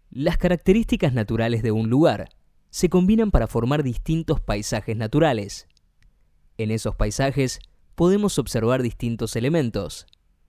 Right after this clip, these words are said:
Aquellos que las personas utilizan para satisfacer sus necesidades se denominan recursos naturales. La Argentina, por su extensión y su ubicación en el mundo,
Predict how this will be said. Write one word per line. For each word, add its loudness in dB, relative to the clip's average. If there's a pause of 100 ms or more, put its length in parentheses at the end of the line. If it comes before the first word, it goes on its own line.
(800)
Aquellos 0
que -2
las -4
personas -2
utilizan -2
para 0
satisfacer -4
sus -4
necesidades -2 (260)
se 0
denominan 0
recursos -4
naturales. -2 (960)
La -4
Argentina, -4 (260)
por 2
su 0
extensión 0
y 0
su 0
ubicación -4
en -2
el 0
mundo, -2